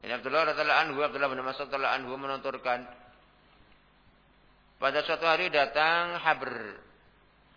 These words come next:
Habr adalah apa? Ahlul ilm dari kalangan Yahud. Nah, Habr adalah ahlul ilm dari kalangan Yahud.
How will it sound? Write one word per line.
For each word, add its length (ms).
Habr 320
adalah 400
apa? 240
Ahlul 240
ilm 320
dari 160
kalangan 480
Yahud. 320
Nah, 160
Habr 240
adalah 320
ahlul 240
ilm 160
dari 80
kalangan 400
Yahud. 280